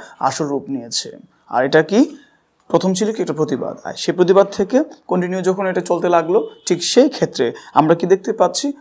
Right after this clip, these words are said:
যে এখানে it turned into a movement, এটা একটি কি আন্দোলনে রূপ নিয়েছিল। And reached, এবং পৌঁছে গিয়েছিল কোথায়? Its climax, এটার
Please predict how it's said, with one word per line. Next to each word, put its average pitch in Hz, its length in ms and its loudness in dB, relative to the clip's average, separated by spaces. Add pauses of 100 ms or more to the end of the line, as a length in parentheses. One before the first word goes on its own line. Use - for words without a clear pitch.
(120)
যে 151 100 2
এখানে 151 240 2
it 151 160 0 (100)
turned 208 320 2
into 147 220 0
a 139 160 2
movement, 123 300 -4
এটা 147 140 -4
একটি 185 180 -4
কি 202 180 0
আন্দোলনে 190 560 2 (240)
রূপ 160 220 6
নিয়েছিল। 127 460 0 (180)
And 202 120 0
reached, 139 460 2
এবং 196 340 0
পৌঁছে 180 300 2
গিয়েছিল 180 320 0
কোথায়? 185 300 2 (280)
Its 214 180 4 (120)
climax, 139 420 2
এটার 175 180 2